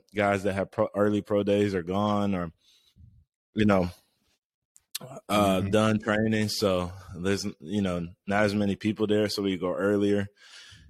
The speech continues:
Speaker 1: and I'm done earlier. And so then the rest of the day, like, I'm kind of a workout junkie. So the rest of the day, I'll just be, like, doing random stuff. Like, I'll come home and I'll do, like, a ho-,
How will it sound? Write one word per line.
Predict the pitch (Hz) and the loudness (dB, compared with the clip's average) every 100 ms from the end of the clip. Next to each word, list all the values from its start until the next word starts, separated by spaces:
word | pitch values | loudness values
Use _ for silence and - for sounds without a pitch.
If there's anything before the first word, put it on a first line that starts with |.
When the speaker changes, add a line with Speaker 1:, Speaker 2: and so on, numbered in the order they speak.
| - | -12
Speaker 1:
and | 92 | -6
I'm | 98 98 | -4 0
done | 104 104 | 0 2
earlier. | 104 110 107 107 107 | 2 2 0 0 -2
And | 101 | -4
so | 104 95 | -4 -2
then | 104 | -2
the | 110 | -2
rest | 98 120 | -2 -2
of | - | -2
the | 110 | -2
day, | 101 120 123 107 101 98 | 0 2 0 -2 -10 -10
like, | 95 107 | -4 0
I'm | 160 | 0
kind | 180 139 | 2 0
of | 107 | 0
a | 98 | 0
workout | 110 110 98 87 | 0 0 -2 -2
junkie. | 90 101 - | -4 -4 -6
So | 85 95 92 | -8 -4 -2
the | |
rest | 95 120 131 | -2 -2 -2
of | |
the | 107 | -4
day, | 92 95 | -2 0
I'll | 95 | -2
just | 87 85 | -4 -8
be, | 95 | -4
like, | 92 90 87 - _ | -2 0 -2 -8 _
doing | - 95 92 85 | -4 -2 -2 0
random | 90 87 87 82 | 0 0 -2 -4
stuff. | - - 90 85 85 | -6 -2 -2 -2 -4
Like, | 85 | -2
I'll | 87 92 | -2 -2
come | - 90 | -2 -4
home | 87 92 87 | -2 -2 -2
and | 85 | -2
I'll | 85 | -4
do, | 85 87 | -4 -2
like, | 87 85 - | -2 -2 -4
a | |
ho-, | 78 | -8